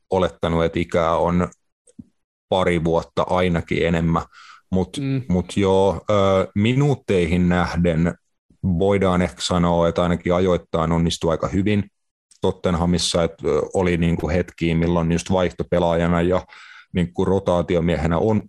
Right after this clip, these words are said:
Speaker 1: onnistukin, mut ei just niinku kauhean säännöllisiä peliminuutteja saanut ehkä kenenkään kolmeen valmentaja-alaisuudessa, joiden kanssa hän niinku Tottenhamissa teki töitä.
Speaker 2: Joo, ja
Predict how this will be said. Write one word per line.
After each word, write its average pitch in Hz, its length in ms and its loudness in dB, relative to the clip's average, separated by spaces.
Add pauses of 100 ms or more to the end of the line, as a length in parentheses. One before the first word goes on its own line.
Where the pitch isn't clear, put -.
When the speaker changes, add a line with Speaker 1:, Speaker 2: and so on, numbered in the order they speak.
(100)
Speaker 1:
onnistukin, 92 640 0
mut 85 260 0 (280)
ei 104 180 2
just 98 220 -4
niinku 92 220 0
kauhean 87 400 -2
säännöllisiä 85 680 0 (480)
peliminuutteja 85 720 0
saanut 87 460 0 (1500)
ehkä 92 260 -2
kenenkään 92 760 0
kolmeen 87 640 0 (180)
valmentaja-alaisuudessa, 90 1300 0 (260)
joiden 90 420 0 (540)
kanssa 95 360 0
hän 90 160 0
niinku 90 180 0
Tottenhamissa 90 580 -2
teki 87 220 -2
töitä. 90 360 -2 (460)
Speaker 2:
Joo, 180 420 -2
ja 175 220 0